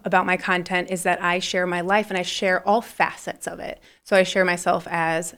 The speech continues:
an entrepreneur, as a wife, as a mother, and it doesn't make me prioritize just one or the other.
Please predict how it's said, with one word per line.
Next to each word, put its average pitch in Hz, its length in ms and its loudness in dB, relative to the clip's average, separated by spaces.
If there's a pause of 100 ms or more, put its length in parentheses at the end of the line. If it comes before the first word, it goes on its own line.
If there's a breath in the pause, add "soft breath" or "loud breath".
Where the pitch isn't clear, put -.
(100)
an 185 100 -2
entrepreneur, 175 680 -2 (200 soft breath)
as 175 200 0
a 170 80 2
wife, 170 520 2
as 180 140 2
a 180 60 0
mother, 175 420 2 (260 soft breath)
and 202 120 4
it 180 160 -2
doesn't 202 320 4
make 185 400 0
me 180 400 -2 (240)
prioritize 185 640 2
just 170 180 -6
one 165 440 0
or 165 100 -2
the 165 180 -4
other. - 380 -8